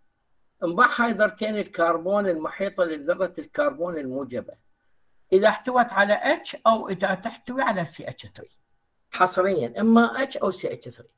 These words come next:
ومباوع انتقالاتها إلى ذرة الكربون الأقل استقرارًا. هاي الانتقالات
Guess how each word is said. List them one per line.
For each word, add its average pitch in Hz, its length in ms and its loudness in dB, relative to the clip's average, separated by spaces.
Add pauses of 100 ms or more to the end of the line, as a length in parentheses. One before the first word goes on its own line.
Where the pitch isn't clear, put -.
(440)
ومباوع 226 540 4
انتقالاتها 196 880 2
إلى 165 300 0
ذرة 190 260 -2
الكربون 170 840 -4 (460)
الأقل 151 500 -2
استقرارًا. 160 800 -2
هاي 151 80 2
الانتقالات - 680 -8